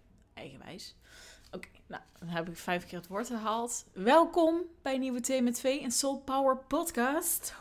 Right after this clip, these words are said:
Woehoe, lekker. Ook weer vanuit Spanje, omdat ik dit in deze energie wilde doen en in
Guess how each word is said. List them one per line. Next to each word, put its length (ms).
Woehoe, 840
lekker. 760
Ook 200
weer 160
vanuit 300
Spanje, 560
omdat 220
ik 100
dit 140
in 220
deze 360
energie 400
wilde 220
doen 300
en 220
in 160